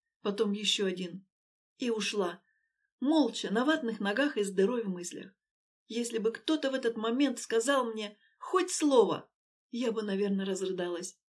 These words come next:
Но никто ничего не сказал, никто не остановил. Даже Аня будто сквозь землю провалилась. Кажется, в этой истории я больше не была главной героиней. Но кем же? Главной злодейкой?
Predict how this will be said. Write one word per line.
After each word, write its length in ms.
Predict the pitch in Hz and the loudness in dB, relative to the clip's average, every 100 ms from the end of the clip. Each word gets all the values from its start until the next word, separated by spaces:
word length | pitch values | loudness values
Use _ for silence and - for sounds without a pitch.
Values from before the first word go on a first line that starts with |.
| _ _ _ _ - | _ _ _ _ 0
Но 120 | 302 | 2
никто 320 | 240 226 233 | 2 0 -2
ничего 360 | 208 190 202 185 | -2 -4 -4 -6
не 120 | 175 | -8
сказал, 540 | - 180 175 165 196 _ _ _ - | -6 -6 -4 -8 -10 _ _ _ -6
никто 320 | 208 208 311 | -6 0 0
не 120 | 214 | 0
остановил. 680 | 175 - 170 170 190 190 - _ _ _ _ _ | -4 -8 -10 -2 -2 -2 -8 _ _ _ _ _
Даже 380 | 302 339 339 339 | 2 4 4 2
Аня 260 | 339 320 226 | 2 4 4
будто 240 | 190 190 | 0 0
сквозь 340 | 196 - 226 226 | -2 2 2 2
землю 300 | 262 202 180 | 0 0 0
провалилась. 680 | 190 196 220 190 160 - _ _ _ _ _ _ _ - | 2 2 4 2 0 -8 _ _ _ _ _ _ _ -8
Кажется, 600 | - 247 233 - 240 - _ _ _ - | -4 -4 -4 -4 -6 -8 _ _ _ -4
в 100 | 233 | 4
этой 280 | 294 285 262 | 4 4 2
истории 380 | - 294 285 | 2 4 4
я 180 | 269 262 | 4 2
больше 300 | 247 285 285 | 4 2 0
не 120 | 254 | -2
была 280 | 247 254 302 | -2 0 2
главной 400 | 196 185 165 170 | 4 4 2 -4
героиней. 680 | 175 185 185 190 185 190 - _ _ _ _ - | 2 4 6 2 2 -2 -4 _ _ _ _ -6
Но 160 | 262 262 | -4 0
кем 280 | - 285 214 | 2 2 2
же? 280 | 190 190 - _ _ _ | -4 -6 -14 _ _ _
Главной 480 | 233 254 285 277 269 | -2 2 4 4 2
злодейкой? 760 | 269 269 - 320 349 - - - | 4 4 6 6 4 0 -8 -12